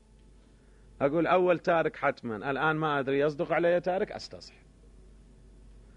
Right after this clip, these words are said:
هذا إذا كانت الحرمة واحدة، فيكون الإنسان يحرز الامتثال يو وجدانا يو بمن قلنا؟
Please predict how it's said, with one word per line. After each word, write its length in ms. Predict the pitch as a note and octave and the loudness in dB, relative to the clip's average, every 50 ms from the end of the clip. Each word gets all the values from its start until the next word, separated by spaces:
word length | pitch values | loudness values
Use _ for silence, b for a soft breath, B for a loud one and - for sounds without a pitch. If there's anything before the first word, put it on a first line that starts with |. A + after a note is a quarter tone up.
| b b b b b b b b b b b - | b b b b b b b b b b b 2
هذا 340 | D3+ F3+ G#3 A3+ A#3+ G#3+ A#3+ | 4 4 4 4 4 2 2
إذا 280 | - A3 G3+ A3+ G#3+ | 2 2 2 2 0
كانت 400 | G#3 - A3 A3 A3 G#3+ G3+ - | 0 0 0 0 0 0 0 -2
الحرمة 420 | F#3 D3+ - G#3 G#3 F#3+ G3 F#3 E3 | -4 -4 0 0 0 0 0 0 0
واحدة، 380 | D3+ B2+ G#2 - - - - - - - - - - - - - - - - - - - - - - - - - b b b b b b b b b b b b b b - - - | 0 -2 -4 -10 -16 -20 -20 -20 -20 -20 -20 -20 -20 -20 -20 -20 -20 -20 -20 -20 -20 -20 -20 -20 -20 -20 -20 -20 b b b b b b b b b b b b b b -18 -6 2
فيكون 460 | C#3+ D3 D3+ C#3+ - E3+ F3 F3 D#3+ | 2 4 4 2 0 -2 -2 -2 -2
الإنسان 580 | C#3 B2+ D3 C3 - E3 D#3+ D3+ C3+ B2 B2 C3 | -2 -2 -4 -4 0 0 0 0 0 -2 -2 0
يحرز 480 | D3+ E3+ - - D#3+ C#3+ C3 A2+ C3 | -2 -2 -2 -2 0 0 0 0 0
الامتثال 1080 | C3 B2 A#2 G#2+ - C3 C#3 B2+ B2+ B2+ - - C3+ C3 - C#3+ C#3+ D#3 E3+ E3 C#3+ C3 | -2 -2 -2 -4 -4 -4 -2 -2 -2 -4 -2 -2 -2 -2 0 2 2 4 4 4 2 2
يو 260 | C3 C#3+ D3+ F3 F#3 | 2 2 2 2 2
وجدانا 680 | F#3+ E3+ D3+ D3+ G#3+ G#3+ G#3+ G#3+ A3 A#3+ B3+ C4+ C4+ - - - | 0 0 0 2 4 4 4 4 2 0 -2 -2 -6 -8 -8 -2
يو 220 | D#3 E3 F3 F#3 | 2 4 4 4
بمن 360 | D#3+ F#3+ G#3 G3 G3 F#3 E3+ | 4 4 4 4 4 2 2
قلنا؟ 360 | D3 F#3 E3+ E3 D#3 D3+ C#3+ | 2 0 0 0 -2 -4 -6